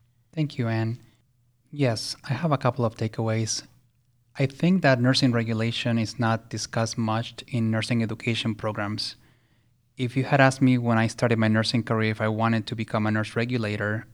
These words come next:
I would probably be looking at you with a question mark, because it is not something that I was thinking about doing. I knew that I wanted to become a nurse practitioner,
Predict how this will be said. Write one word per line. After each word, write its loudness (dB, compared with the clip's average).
I -2
would -10
probably -4
be -6
looking -2
at -4
you -4
with -8
a -6
question -6
mark, -12
because -2
it -2
is -4
not 0
something 0
that 0
I -2
was -6
thinking 0
about 0
doing. -4
I -2
knew 4
that 2
I 2
wanted 0
to -2
become -2
a 0
nurse 0
practitioner, -2